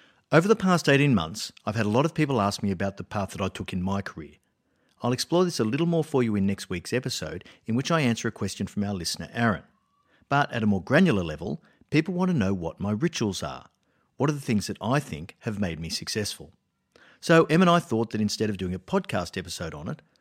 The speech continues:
why not create a content series where I can actually share the worksheets and templates that I use to set myself up for success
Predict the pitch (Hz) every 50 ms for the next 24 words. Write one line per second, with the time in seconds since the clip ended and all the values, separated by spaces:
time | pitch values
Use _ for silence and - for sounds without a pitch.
0 | _ _ _ - 113 135 165 190 190 - 139 123 113 107 104 - - 120 113 107
1 | - - 101 92 90 - - - - 165 165 131 71 69 78 127 - - - _
2 | _ _ _ _ 110 110 107 - 110 107 104 - - 98 - - - - 131 151
3 | 156 123 87 85 104 117 123 - - - 131 - - 156 - - 127 113 98 -
4 | 107 98 - - - 101 110 107 104 101 95 - - - - - - - 92 90
5 | 85 - - - 185 185 - 120 98 - - 95 - - _ - - - 90 95
6 | - -